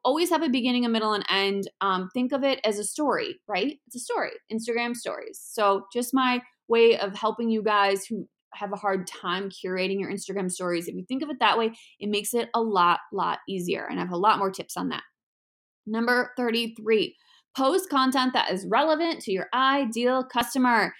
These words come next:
This one's huge for, also for Instagram, um, and any, honestly, content platform that you are on, is it has to be relevant to whoever it is you're trying to sell to. 'Cause, for example, if you are a mom and you show your kids all the time and talk about mom life, but your customers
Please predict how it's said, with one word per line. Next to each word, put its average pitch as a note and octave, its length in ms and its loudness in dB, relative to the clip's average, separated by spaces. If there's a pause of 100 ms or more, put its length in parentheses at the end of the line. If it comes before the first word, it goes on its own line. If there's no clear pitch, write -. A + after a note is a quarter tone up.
(240)
This B3+ 180 2
one's D#4+ 220 4
huge B3+ 420 0
for, C4+ 100 -4
also A3 380 2
for A3+ 140 -4
Instagram, A3 640 -2 (100)
um, G3+ 160 0
and F#3+ 180 -4
any, G3+ 400 -4
honestly, F#3+ 320 -6
content F#3 400 -8
platform A#3 380 -2
that A3 140 -2
you G#3+ 200 -6
are - 160 0 (100)
on, C4+ 320 0 (300)
is A#3 120 0
it A3+ 60 2
has A3+ 260 0
to - 60 -10
be D#4 160 -4
relevant G#3+ 500 0
to G3+ 220 -8
whoever G#3 440 -2
it G#3+ 100 -2
is F#3+ 240 -4
you're F3+ 140 -4
trying E3+ 240 -10
to F3 80 -10
sell F#3+ 200 -2
to. F#3+ 220 -8
'Cause, F#3 180 -6 (440)
for A3+ 80 0
example, C4 500 2
if G#3 160 0
you B3 460 0
are A3+ 220 6
a G#3+ 60 -2
mom A3+ 360 4
and A3 120 -2
you A3 120 -4
show A3+ 180 -4
your G3+ 160 -2
kids B3 240 -2
all B3 80 0
the B3 80 -2
time B3+ 140 -2
and A#3+ 100 -4
talk A3 140 0
about G3+ 180 -2
mom F#3 160 2
life, A#3 340 0
but F#3 180 -6
your G3+ 200 0
customers A#3+ 560 -4